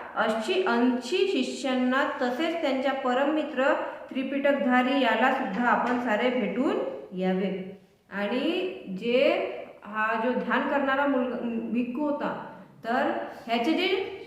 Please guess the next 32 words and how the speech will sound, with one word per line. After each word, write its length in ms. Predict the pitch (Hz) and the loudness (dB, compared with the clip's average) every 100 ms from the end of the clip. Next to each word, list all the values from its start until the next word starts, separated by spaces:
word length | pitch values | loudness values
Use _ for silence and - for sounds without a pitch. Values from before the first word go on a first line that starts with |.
| - | 2
शिष्य 320 | 320 - 359 | 4 4 2
बनले 380 | 320 285 277 277 | 4 4 4 4
होते, 440 | 247 180 - - | 2 0 -4 -6
तर 60 | 220 | -6
त्या 180 | 220 302 294 | 0 2 2
शिष्यांनी 460 | 254 - 311 330 | 0 4 6 6
म्हटलं 420 | 320 254 220 254 | 4 2 0 -2
की 80 | 269 | 0
आम्हाला 360 | 262 208 208 240 | 2 4 2 2
भगवान 340 | 208 190 220 | 0 -2 -2
बुद्धांना 440 | 214 180 196 190 233 | -2 -2 0 0 0
भेटायची 480 | 190 175 180 180 | 0 0 0 0
इच्छा 580 | 262 - - 233 - - - - | -2 -4 -4 -2 0 -2 -6 -6
आहे, 640 | 170 202 233 233 - - 185 | -4 0 0 0 -4 -10 -4
आम्हाला 280 | 190 208 | -2 0
परमिशन 800 | 277 226 185 202 190 277 - 311 | 0 0 0 0 -2 -2 -2 -2
द्या, 160 | 202 190 | 0 0
परवानगी 720 | - - 208 202 202 208 262 | -2 -6 -2 2 2 0 -2
द्या. 180 | 233 190 190 - - - | -2 -2 -4 -8 -14 -4
तर 240 | 240 285 | 0 2
ह्या 280 | 302 277 285 349 - - - - | 2 4 6 4 2 0 -2 2
ध्यान 280 | 254 285 330 | 4 4 4
करणाऱ्या 480 | 311 254 233 240 240 | 4 2 2 0 -2
भिक्खूंनी 460 | 226 - 220 262 | -4 -6 -4 -2
त्यांना 240 | 262 226 262 | -2 -2 -2
परमिशन 580 | 254 214 233 233 262 | 0 0 0 0 0
दिली 400 | 269 359 - 370 | 2 4 4 4
आणि 220 | - 214 233 | 2 0 0
म्हटलं 420 | 233 233 233 277 | 0 0 0 0
की 180 | 294 285 | 0 0
ठीक 320 | - 277 269 | 0 0 2
आहे 180 | 262 | 2